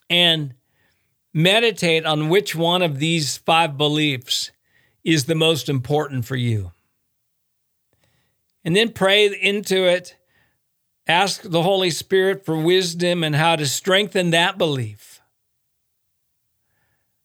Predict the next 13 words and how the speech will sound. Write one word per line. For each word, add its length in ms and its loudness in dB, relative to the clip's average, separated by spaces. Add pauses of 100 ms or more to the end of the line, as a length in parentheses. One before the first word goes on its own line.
(840)
And 160 2
I 240 2
believe 580 0
that 300 -2
it's 140 -6
gonna 220 2
bring 340 0
transformation 1080 0
as 140 -4
you 100 -2
renew 300 0
your 200 0
mind 500 -4